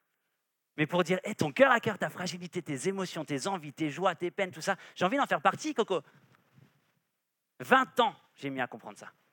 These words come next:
Pourtant, je suis fils de pasteur. Ah, je, je, je suis pas en train de dire, « Mon père, il m'a mal enseigné, hein. » Mais comme quoi, parfois, on s'attache à des choses et on oublie de laisser Dieu libre de faire quelque chose de puissant en nous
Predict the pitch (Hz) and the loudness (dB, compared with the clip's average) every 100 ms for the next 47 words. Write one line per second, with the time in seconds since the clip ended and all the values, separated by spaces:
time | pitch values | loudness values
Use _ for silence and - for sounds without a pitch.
0 | _ _ _ _ _ _ _ _ _ - | _ _ _ _ _ _ _ _ _ -14
1 | 135 151 - 120 117 117 - - - - | -8 -8 -8 -10 -8 -8 -10 -14 -16 -20
2 | - - - - 127 113 107 117 113 - | -20 -18 2 6 6 6 -6 -8 -10 0
3 | 151 135 131 123 131 113 117 143 131 117 | 2 2 -2 0 0 0 2 2 2 2
4 | 117 120 - 139 113 - - - - - | 2 0 -2 -6 -8 -10 -20 -20 -20 -6
5 | 143 139 165 165 190 156 - 180 151 135 | -2 2 4 4 4 4 2 0 0 0
6 | 139 143 120 120 165 196 - - _ _ | 0 0 -2 0 2 2 0 -18 _ _
7 | _ _ _ - 139 143 147 147 147 175 | _ _ _ -2 0 2 0 -2 -4 -4
8 | - - _ _ _ _ _ _ _ _ | -6 -18 _ _ _ _ _ _ _ _
9 | _ _ _ _ _ _ - 131 147 147 | _ _ _ _ _ _ -4 0 0 0
10 | 151 127 175 175 _ _ _ _ _ _ | -2 4 4 4 _ _ _ _ _ _
11 | _ _ 120 143 233 180 151 139 - 160 | _ _ -6 2 2 4 2 2 2 2
12 | - - 131 143 127 - 143 143 151 135 | 0 -4 -2 -2 -4 -10 -12 -4 -2 -2
13 | 127 143 | -2 -2